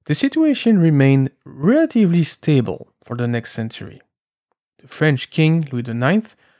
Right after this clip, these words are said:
reinforces the statu quo with the Treaty of Paris in twelve fifty-nine,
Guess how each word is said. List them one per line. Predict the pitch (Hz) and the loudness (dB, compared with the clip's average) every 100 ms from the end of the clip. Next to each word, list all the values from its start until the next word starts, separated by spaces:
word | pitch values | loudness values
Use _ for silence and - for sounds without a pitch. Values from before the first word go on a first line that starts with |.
| _ _ _ | _ _ _
reinforces | 135 170 170 - 165 143 139 | 2 4 2 2 0 0 -2
the | 131 | -4
statu | - 120 117 | -4 -6 -6
quo | 110 147 160 196 - _ _ | -4 0 2 0 -8 _ _
with | 127 123 | -4 -2
the | 117 | -2
Treaty | - 175 170 180 | -4 -2 -2 0
of | 170 - | -2 -2
Paris | - 143 113 - - - | -2 0 0 -6 -14 -18
in | _ - | _ -20
twelve | - 117 127 | -8 0 0
fifty-nine, | - 131 - 127 123 110 71 | -2 -10 -6 -2 -2 -2 -8